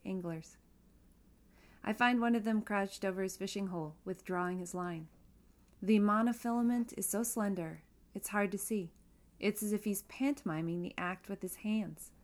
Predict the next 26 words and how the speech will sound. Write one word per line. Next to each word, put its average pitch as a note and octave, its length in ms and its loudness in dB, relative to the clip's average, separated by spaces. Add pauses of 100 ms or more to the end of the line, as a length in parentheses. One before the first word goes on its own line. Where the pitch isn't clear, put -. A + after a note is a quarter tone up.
(760)
Finally, B3+ 360 6
he B3+ 120 -6
crooks - 380 -4
a - 20 -4
finger A3 540 0
in G#3 160 2
the G3+ 100 2
emerging G3+ 480 0
fish's G3+ 420 -6
gill G3 300 0
as F#3+ 160 -4
he F#3 80 -6
pulls A3+ 560 -4
out G3 340 0
a F#3 60 -6
lake F#3 320 0
trout. D3+ 320 -10 (880)
Its - 160 -10
scales G3+ 500 2
are - 220 -4
emerald, E3+ 540 -4 (360)
mottled G3 460 4
with F#3 240 -4
iridescent F#3 600 0
leopard-like F3 540 -4
spots. - 640 -8